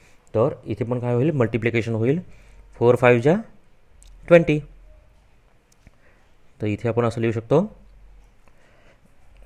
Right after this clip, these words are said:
three raise to the power four whole raise to the power five is equal to three raise to the power four multiplied by five is equal to three raise to the power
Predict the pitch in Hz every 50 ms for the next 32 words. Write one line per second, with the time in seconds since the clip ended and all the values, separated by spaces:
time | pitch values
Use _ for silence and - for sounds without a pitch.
0 | - - - - - 120 113 113 113 110 - 117 113 - 110 107 104 104 - -
1 | 117 117 131 131 131 - - - - - - _ - - - - - _ - 113
2 | 110 107 110 107 - 117 104 104 - 104 101 - - - - 107 107 117 131 143
3 | - - - - _ _ _ - - - - 117 120 123 - - 120 113 - -
4 | 110 104 101 - 117 127 147 156 151 - _ _ _ _ - - - - - -
5 | - - - 123 123 127 127 113 - - 107 104 - 101 98 101 113 139 147 143
6 | - - _ _ - _ _ _ _ _ - _ - - - 127 127 127 131 135
7 | 143 143 139 131 120 113 104 - 110 101 104 104 101 98 127 135 135 - 160 139
8 | 110 95 87 82 90 - _ - - - _ _ - - _ _ _ _ _ _
9 | - 135 139 - - 117 113 - - 104 95 92 92 113 131 160 170 - - -
10 | - _ _ _ - _ - - - - - - 120 143 147 127 107 - 117 107
11 | - - 98 95 107 135